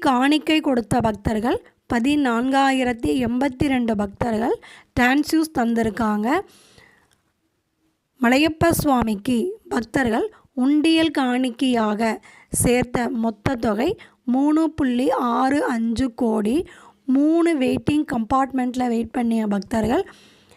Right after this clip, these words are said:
டைரக்ட் சர்வ தரிசனம், அதாவது without எஸ் எஸ் டி டோக்கன்ஸ் இல்லாம சுவாமி தரிசனம் செய்வதற்கு எயிட் ஹவர்ஸ் ஆயிருந்தது அப்படிங்கிற இன்ஃபர்மேஷன் நம்மளோட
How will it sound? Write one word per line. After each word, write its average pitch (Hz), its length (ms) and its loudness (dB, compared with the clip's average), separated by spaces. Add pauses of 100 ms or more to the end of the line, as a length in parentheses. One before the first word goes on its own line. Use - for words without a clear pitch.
(1120)
டைரக்ட் 277 560 2
சர்வ 233 340 0
தரிசனம், 220 460 -2 (100)
அதாவது 214 400 0 (600)
without 330 440 0 (180)
எஸ் 233 180 -4
எஸ் - 160 -2
டி 302 80 0 (120)
டோக்கன்ஸ் 247 400 -2 (160)
இல்லாம 247 540 0 (160)
சுவாமி 262 380 -2 (100)
தரிசனம் 262 420 -2
செய்வதற்கு 220 520 -4 (600)
எயிட் 302 340 0
ஹவர்ஸ் 262 280 0 (200)
ஆயிருந்தது 269 540 0 (120)
அப்படிங்கிற 240 400 -2 (140)
இன்ஃபர்மேஷன் 220 600 -2 (380)
நம்மளோட 233 340 2